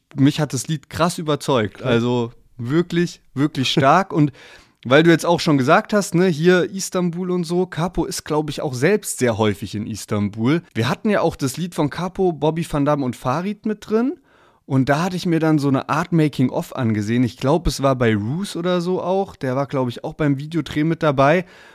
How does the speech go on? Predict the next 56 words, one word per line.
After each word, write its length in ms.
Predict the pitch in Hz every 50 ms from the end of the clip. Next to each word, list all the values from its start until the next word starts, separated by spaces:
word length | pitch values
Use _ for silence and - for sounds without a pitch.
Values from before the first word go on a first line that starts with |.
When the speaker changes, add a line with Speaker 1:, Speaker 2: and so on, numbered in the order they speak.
| _ _
Speaker 1:
Und 160 | - 127 117 123
das 160 | 147 160 -
haben 160 | 190 180 165
die 100 | 151 160
nämlich 260 | 156 151 143 127 -
auch 200 | - 170 220 202
in 100 | 170 131
Istanbul 640 | - - 127 101 - - 113 104 95 101 107 104 95
gedreht. 440 | 110 95 - - - 120 131 127
Und 80 | 135 123
ich 120 | 120 -
find 200 | - - 147 139 -
es 180 | 127 - - -
so 200 | 151 170 214 208
krass 340 | - - 165 175 170 - -
manchmal, 580 | 135 131 131 127 - 131 131 135 139 147 135
man 160 | 107 135 135
erwartet 640 | 127 120 135 123 117 143 170 208 196 - - 170 - -
gar 240 | 139 131 139 143
nicht, 240 | 156 160 151 - -
dass 140 | 143 139 -
diese 300 | - 139 127 123 120 117
Videos 340 | 135 175 175 160 170 139 -
dann 220 | - 147 147 143
so 160 | 127 143 -
aufwendig 720 | - 143 190 226 208 - - 117 113 107 107 107 107 -
sind. 220 | - - 127 135 123
Aber 200 | 123 127 123 127
wenn 80 | 131 135
man 140 | 135 131 127
dann 120 | 127 127
mal 160 | 131 127 127
sieht, 300 | 110 104 123 185 185 -
wie 80 | 156 147
viele 220 | 127 - 127 117 107
Leute 380 | 113 131 185 220 220 - 190
da 100 | 139 131
involviert 800 | 113 - 147 147 127 127 123 117 110 117 131 160 196 208 - -
sind 240 | - 127 117 - 117
und 120 | 107 -
alles, 360 | - 110 123 139 147 147 -
und 80 | 131 120
die 100 | 120 123
haben 100 | 127 135
das 120 | 127 104
Speaker 2:
Mhm. 60 | 110
Speaker 1:
dann 120 | 117 131 110
auch 160 | 123 120 - - - - - - _
One-Take 600 | - 113 135 185 220 214 - - 185 175 170 170 -
gedreht 480 | - 143 123 - 127 139 165 175 -
und 100 | 170 156
so, 100 | 147 147
das 160 | 139 135 123 -
sind 140 | 139 143
manche 300 | 156 170 190 175 - 160
Sachen, 360 | 131 151 170 175 - 185 165